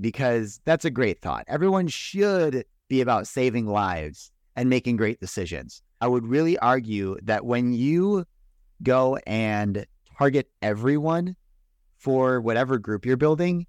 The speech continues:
you reach no one. It's kinda like saying, "Hey, we want all of you." Um,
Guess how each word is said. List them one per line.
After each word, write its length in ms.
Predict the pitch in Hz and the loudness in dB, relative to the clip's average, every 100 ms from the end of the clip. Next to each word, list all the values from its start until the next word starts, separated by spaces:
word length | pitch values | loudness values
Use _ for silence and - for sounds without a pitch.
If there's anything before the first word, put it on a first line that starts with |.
| _ _ _ | _ _ _
you 180 | 110 123 | -2 2
reach 300 | 127 - - | 2 0 0
no 180 | 98 87 | 0 0
one. 220 | 69 - - _ _ _ _ _ _ - _ _ _ _ | -4 -10 -16 _ _ _ _ _ _ -20 _ _ _ _
It's 180 | 139 - | -8 -4
kinda 300 | - 170 180 | -2 2 4
like 240 | 165 143 | 4 2
saying, 460 | - 147 131 123 110 _ _ | -2 0 0 0 -4 _ _
"Hey, 320 | - 196 123 - _ _ _ _ - | 0 2 2 -2 _ _ _ _ -8
we 160 | 151 220 | -2 2
want 260 | 226 202 | 4 2
all 260 | - 180 214 | 2 2 2
of 120 | 143 | 0
you." 240 | 107 71 - _ _ _ _ _ _ _ _ _ _ _ - | -2 -6 -12 _ _ _ _ _ _ _ _ _ _ _ -4
Um, 480 | 139 143 143 139 | -2 0 0 -2